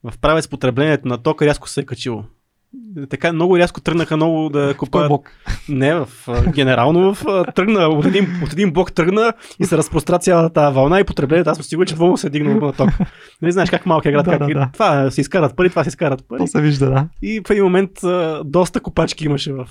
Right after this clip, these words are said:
Speaker 1: а, в града, да знаеш.
Speaker 2: Имаше, да. Не,
Speaker 1: Сега,
Speaker 2: в
Speaker 1: да, ако, а, само ако си търсиш ефтини видеокарти, знаеш къде отидеш.
Speaker 2: Да.
Speaker 1: Ще ти кажа. <laughs>
Speaker 2: В, в Ботев-, в Ботевград беха намерили цяло хале
Speaker 1: Да,
Speaker 2: с нещо
Speaker 1: да.
Speaker 2: такова преди, май сега, май наскоро беше.
Speaker 1: Наскоро, еми,
Speaker 2: Преди един-два
Speaker 1: с-,
Speaker 2: месеца.
Speaker 1: хората си копат, бе.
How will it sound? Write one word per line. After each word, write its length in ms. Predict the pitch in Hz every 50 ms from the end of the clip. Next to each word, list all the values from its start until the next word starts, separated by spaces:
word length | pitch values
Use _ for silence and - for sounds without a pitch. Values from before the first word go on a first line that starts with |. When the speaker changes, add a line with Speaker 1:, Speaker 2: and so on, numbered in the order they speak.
| - -
Speaker 1:
а, 40 | 143
в 240 | - 127 127 139 -
града, 260 | 147 139 135 135 135
да 100 | 127 135
знаеш. 380 | 143 214 175 143 - - - -
Speaker 2:
Имаше, 280 | 151 160 170 - - 139
да. 160 | 135 147 175 165
Не, 120 | 147 143
Speaker 1:
Сега, 300 | - - 160 139 156 208
Speaker 2:
в 40 | 220
Speaker 1:
да, 100 | 220 208 196
ако, 180 | 202 - - 165
а, 180 | 156 160 196 -
само 180 | 185 208 196
ако 140 | 165 - -
си 100 | - -
търсиш 220 | - 202 180 165
ефтини 300 | 180 185 - - 151 143
видеокарти, 480 | 135 151 143 123 - 147 147 143 - 185
знаеш 220 | 185 185 175 -
къде 140 | - 156 131
отидеш. 340 | 120 120 123 120 117 160 131
Speaker 2:
Да. 180 | 117 123 127 139 - _
Speaker 1:
Ще 100 | - -
ти 120 | - 160 -
кажа. 200 | - 175 294 - - - - - 156
<laughs> 140 | - 131 139 - 392 - - 392 - - -
Speaker 2:
В, 180 | 196 147 143
в 280 | 127 135 160 147 147 131
Ботев-, 340 | 123 135 147 - 185 175 147
в 140 | 135 123 117
Ботевград 500 | 120 139 139 - 165 160 156 165 170 _ _ _ - 147
беха 360 | 139 123 147 147 - 170 165
намерили 360 | 156 147 135 143 151 160 151
цяло 240 | 131 - 156 156 151
хале 320 | - - 156 165 170 156 - _ _
Speaker 1:
Да, 100 | - -
Speaker 2:
с 60 | - -
нещо 120 | 143 123
Speaker 1:
да. 40 | 123
Speaker 2:
такова 240 | - - 151 147 -
преди, 260 | - 135 139 151 151 165
май 220 | 151 143 151 175
сега, 140 | - - 190
май 140 | 202 208 202
наскоро 300 | 175 - - 226 233 220
беше. 240 | 180 127 - -
Speaker 1:
Наскоро, 420 | 143 135 - - - 277 233 156 156
еми, 140 | 196 233 -
Speaker 2:
Преди 120 | - 165 170
един-два 260 | 165 165 160 151 160
Speaker 1:
с-, 40 | 165
Speaker 2:
месеца. 280 | 156 - - - - _ _
Speaker 1:
хората 300 | - 185 202 220 - -
си 140 | - 165
копат, 280 | - 214 220 - 196 156
бе. 180 | 143 147 147